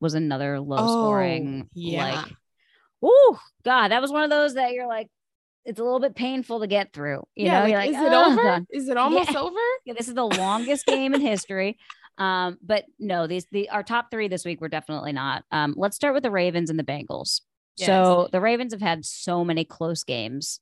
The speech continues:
Speaker 1: this season already, and a couple that have not gone their way at the end.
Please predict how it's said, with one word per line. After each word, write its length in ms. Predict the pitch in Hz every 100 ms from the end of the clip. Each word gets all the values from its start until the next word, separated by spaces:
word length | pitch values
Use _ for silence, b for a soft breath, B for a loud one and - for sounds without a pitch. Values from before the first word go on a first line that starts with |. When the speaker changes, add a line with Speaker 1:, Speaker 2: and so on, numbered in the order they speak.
| _
Speaker 1:
this 180 | 165 151
season 300 | - - 143
already, 460 | 143 139 127 135 -
and 320 | - 147 147 b b b
a 60 | -
couple 420 | - 185 - 180
that 120 | 175
have 120 | 160
not 420 | 147 165 165 165 175
gone 180 | 156 156
their 140 | 156
way 160 | 151 143
at 100 | -
the 120 | 151
end. 460 | 151 143 147 147